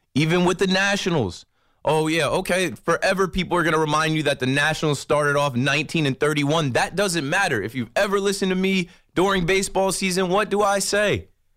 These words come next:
We take this day by day, series by series, week by week, month to month. I know we overreact after every game,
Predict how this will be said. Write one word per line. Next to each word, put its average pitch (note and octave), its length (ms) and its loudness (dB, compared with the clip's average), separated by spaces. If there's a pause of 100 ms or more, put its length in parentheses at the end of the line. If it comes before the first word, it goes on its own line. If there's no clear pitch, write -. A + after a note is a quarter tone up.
(200)
We A#2 140 0
take D3 300 -2
this B2+ 160 0
day C3 260 0
by G3 240 0
day, E3+ 540 -2
series F3 480 0
by G3 220 0
series, E3+ 580 -4 (480)
week G3 340 -2
by F#3+ 180 0
week, F3+ 320 -2
month F#3+ 340 0
to E3 100 0
month. C#3+ 420 -2 (340)
I D3 120 0
know E3 160 2
we G3+ 180 -2
overreact E3 720 0
after F3 320 0
every C#3+ 360 0
game, C3+ 380 0